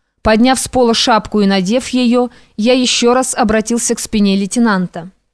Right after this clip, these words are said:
«Следователь Шепталов, прошу оградить меня от издевательств ваших товарищей.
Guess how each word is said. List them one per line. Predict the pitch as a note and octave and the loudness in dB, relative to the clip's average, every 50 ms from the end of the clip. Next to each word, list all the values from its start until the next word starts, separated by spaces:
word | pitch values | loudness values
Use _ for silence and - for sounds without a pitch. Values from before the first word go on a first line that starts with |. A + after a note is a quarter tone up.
| _ _ _ _ _ _ _ _ _ _ _ _ _ _ _ _ _ _ | _ _ _ _ _ _ _ _ _ _ _ _ _ _ _ _ _ _
«Следователь | - - - A#3 C4+ D4+ B3 C#4 C#4 C#4+ - C#4 B3+ | -18 -12 -6 -2 -2 0 0 0 -2 -2 -2 -2 -2
Шепталов, | - - C#4 A#3+ - - A3 G#3 G3 F#3+ F#3 F#3+ - - _ _ _ _ _ _ _ _ - | -2 -2 -2 -4 -2 0 0 0 0 0 -4 -8 -12 -18 _ _ _ _ _ _ _ _ -4
прошу | A#3 B3 C4 B3+ - - D4+ | -2 0 0 0 0 0 0
оградить | D4 C4+ C4+ D4 D4 A#3+ A#3+ B3+ G#3+ - | 0 2 0 0 0 0 0 -2 0 0
меня | G#3+ G#3+ G#3 G#3 G#3 | 0 0 0 0 0
от | - A3 A3 A3 A3+ | -2 -2 -4 -2 -2
издевательств | G#3 F#3 F3+ G3 G3+ G3+ A3+ A#3+ A#3+ - A#3+ A3+ - - - - - | -4 -4 -2 -4 -2 0 0 0 -2 -4 -8 -8 -8 -12 -14 -10 -6
ваших | A3+ G3+ G#3 G#3 G3 - A3 - - | -2 0 0 0 0 -2 -6 -6 -2
товарищей. | - A#3 A#3 A#3 G#3 G3 F#3 F3+ - - - - F3+ F3 F#3 | -2 0 2 2 0 0 -2 -4 -6 -6 -8 -10 -12 -16 -20